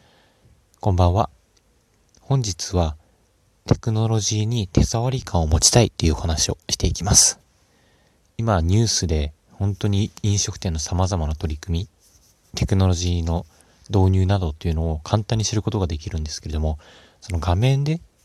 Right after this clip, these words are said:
知るだけじゃなくて、実際に自分が体験してその感想などを伝えていきたいなと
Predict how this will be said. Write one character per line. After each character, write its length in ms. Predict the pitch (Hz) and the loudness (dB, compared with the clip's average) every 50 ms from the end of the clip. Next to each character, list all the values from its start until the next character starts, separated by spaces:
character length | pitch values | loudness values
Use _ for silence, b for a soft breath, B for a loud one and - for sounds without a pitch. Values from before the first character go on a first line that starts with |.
| _ _ _ _ _ - - | _ _ _ _ _ -6 -4
知 160 | - - 110 | -2 -2 0
る 60 | 95 | 0
だ 100 | 113 113 | 0 -2
け 140 | - - 107 | -2 -2 -2
じ 80 | 101 | -2
ゃ 20 | 87 | 0
な 100 | 80 78 | -2 -2
く 100 | 76 - | -6 -8
て、 260 | - - 92 82 76 b b b b b b | -4 -2 0 0 -2 b b b b b b
実 220 | 110 101 - - - | -6 -4 -4 -2 0
際 80 | 156 | -2
に 40 | 143 | -2
自 140 | 123 - 117 | -2 -4 -2
分 160 | 117 127 131 | -2 -2 -2
が 100 | 135 139 | -2 -2
体 220 | - - 135 135 - | 0 0 0 0 0
験 200 | - 143 139 131 | -6 -6 -6 -6
し 60 | - | -6
て 160 | - - 151 | -4 -2 -2
そ 160 | - - - | -2 -2 -4
の 100 | 135 135 | -6 -6
感 280 | - - 139 139 143 131 | -4 -2 -2 -2 -2 -4
想 180 | - 139 143 | -4 -4 -2
な 140 | 143 151 160 | -2 0 0
ど 180 | 156 151 135 101 | 0 2 2 2
を 80 | 87 | 0
伝 240 | - - - - 104 | 0 -2 -2 -2 -2
え 40 | 101 | 0
て 80 | - 101 | -2 -4
い 60 | 98 | -4
き 60 | - | -4
た 120 | - - 92 | -2 -2 0
い 20 | |
な 100 | 82 82 | 0 0
と 200 | - - - - | -2 -2 -8 -8